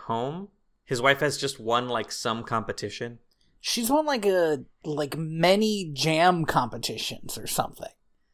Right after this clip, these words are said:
Speaker 1: Yeah.
Speaker 2: Like, she's brought home different best jams. Yeah, and he gets a call, and they tell him he won the pig, and he just says,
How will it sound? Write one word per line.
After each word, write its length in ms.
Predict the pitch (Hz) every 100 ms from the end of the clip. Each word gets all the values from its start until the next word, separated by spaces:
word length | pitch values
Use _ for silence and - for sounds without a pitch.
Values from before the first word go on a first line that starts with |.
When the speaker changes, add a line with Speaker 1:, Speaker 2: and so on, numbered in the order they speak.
| _ _ _ 135
Speaker 1:
Yeah. 460 | 131 123 98 92 -
Speaker 2:
Like, 180 | 165 160
she's 340 | - 208 180
brought 420 | 151 180 202 190
home 420 | - 190 190 160 139
different 520 | 175 175 180 160 143
best 400 | 147 156 165 127
jams. 920 | 147 123 123 104 110 113 - - - _ -
Yeah, 240 | 175 160
and 160 | 135 165
he 220 | 156 202
gets 200 | 208 208
a 40 | 196
call, 600 | - - 196 160 147 147
and 140 | 147
they 100 | 156
tell 220 | 151 190 185
him 60 |
he 60 | 170
won 240 | 151 165
the 80 | 165
pig, 400 | - 165 139 127
and 140 | 143 143
he 160 | 196
just 240 | 202 185 -
says, 540 | 165 143 131 - -